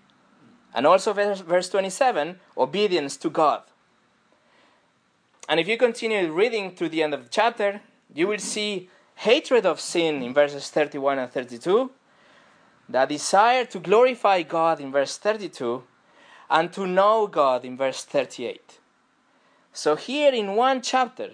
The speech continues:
in these verses twenty-four to thirty-eight, we see exactly how we got saved, or we can get saved,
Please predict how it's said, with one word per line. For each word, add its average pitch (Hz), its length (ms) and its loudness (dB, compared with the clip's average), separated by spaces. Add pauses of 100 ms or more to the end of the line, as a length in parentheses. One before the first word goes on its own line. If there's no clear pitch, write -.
in 135 240 -8
these 226 280 -4
verses 220 400 0
twenty-four 196 500 0
to 190 120 -12
thirty-eight, 185 680 -2 (300)
we 175 160 0
see 196 220 -2
exactly 240 680 0
how 220 540 4 (500)
we 240 320 0
got 214 260 6
saved, 123 420 -6 (560)
or 127 140 0
we 202 160 0
can 247 340 4
get 190 220 -2
saved, 143 460 -4